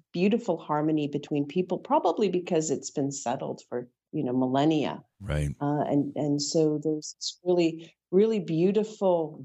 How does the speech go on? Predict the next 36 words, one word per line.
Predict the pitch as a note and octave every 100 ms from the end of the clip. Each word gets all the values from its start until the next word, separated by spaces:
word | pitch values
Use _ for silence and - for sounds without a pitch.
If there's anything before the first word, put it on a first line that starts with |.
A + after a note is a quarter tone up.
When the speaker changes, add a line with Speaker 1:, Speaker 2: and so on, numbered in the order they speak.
| C3+
Speaker 1:
vibe | D3 D3 C#3 C3 D3+
that | D3+ C#3+
is | C#3+
out | C3+ C3+
here | C3+ C3+
in | C3+
Italy, | C#3 C#3 C3+ C3+ C#3 _ _ _ _
Speaker 2:
It, | D3 B2+
it, |
Speaker 1:
um, | A#2 C3 C#3+
Speaker 2:
it | D#3
really | E3+ D#3+ A#2+
is. | A2+ G#2+
Speaker 1:
on | D#3
Speaker 2:
And |
Speaker 1:
top | B2+ D3+
of | D3+ C#3
everything | C#3 C#3 C#3 D#3
else. | D3 - -
On | E3+
Speaker 2:
and | E3+
Speaker 1:
top | F3 _
of, | F#3 _ _ -
yeah. | - - -
Speaker 2:
and | -
anybody, | A3 B3+ D4+ A#3 -
you | F3+ F#3+
Speaker 1:
<laughs> |
Speaker 2:
know, | F3+
and | F3 E3
anybody | F3 G#3 F#3+ D3
who |
hasn't | A#2+ B2 A2+ A2+
had | A2 A2+ F#2+
the, | G2 F#2 E2+ -
the | D#2+ F2 D#2